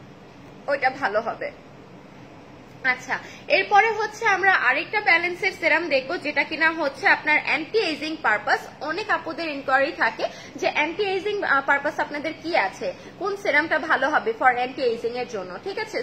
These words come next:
So আপনারা হচ্ছে এই প্রোডাক্টটা ইউজ করতে পারেন। এটা হচ্ছে আপনার স্পেসিফিক অ্যান্টি এজিং এর জন্য, যেটা কিনা হচ্ছে স্নেক ভেনমের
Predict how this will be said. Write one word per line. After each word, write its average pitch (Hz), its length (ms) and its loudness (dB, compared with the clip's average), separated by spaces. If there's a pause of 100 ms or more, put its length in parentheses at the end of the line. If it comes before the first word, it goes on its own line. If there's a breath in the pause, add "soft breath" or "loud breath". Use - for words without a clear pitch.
So 285 60 -2
আপনারা 277 440 2
হচ্ছে 370 320 -4
এই 277 260 -2
প্রোডাক্টটা 311 400 4
ইউজ 311 220 -4 (100)
করতে 349 220 -6
পারেন। 254 240 4 (280 loud breath)
এটা 392 240 2
হচ্ছে 403 320 -2
আপনার 349 360 4
স্পেসিফিক 370 800 0
অ্যান্টি 285 360 -4
এজিং 254 320 -6
এর 254 140 -4
জন্য, 170 360 -6 (920)
যেটা 320 240 -2
কিনা 392 220 0
হচ্ছে 392 340 -2
স্নেক 302 440 -8
ভেনমের 349 420 0